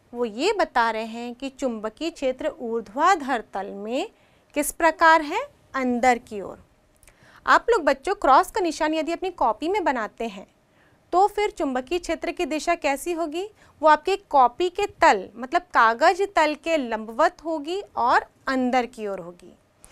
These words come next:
और यदि डॉट्स बनाते हैं तो वो आपकी कॉपी यानी कागज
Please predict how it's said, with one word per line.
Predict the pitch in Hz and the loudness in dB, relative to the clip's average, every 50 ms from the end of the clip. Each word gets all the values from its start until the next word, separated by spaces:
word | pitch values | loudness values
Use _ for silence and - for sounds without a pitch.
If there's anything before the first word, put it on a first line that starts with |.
| - _ | -10 _
और | - 302 311 | 0 0 2
यदि | 349 - 403 339 | 2 2 0 0
डॉट्स | 247 233 220 208 294 - - - 466 | 2 2 4 4 4 4 2 -2 -2
बनाते | 415 427 403 392 320 - - - 254 | 0 0 2 2 0 -2 -2 -6 -8
हैं | 226 196 180 180 _ _ _ _ _ - | -8 -10 -12 -16 _ _ _ _ _ -6
तो | 302 | 2
वो | 311 330 | 4 4
आपकी | 311 311 - 359 | 4 4 2 -2
कॉपी | 349 - - 269 254 254 - 339 349 | -2 2 4 4 4 4 2 0 0
यानी | 359 330 294 294 285 | 0 0 0 0 -2
कागज | - - 240 233 240 247 359 427 403 - | 0 0 2 2 2 2 2 0 0 -2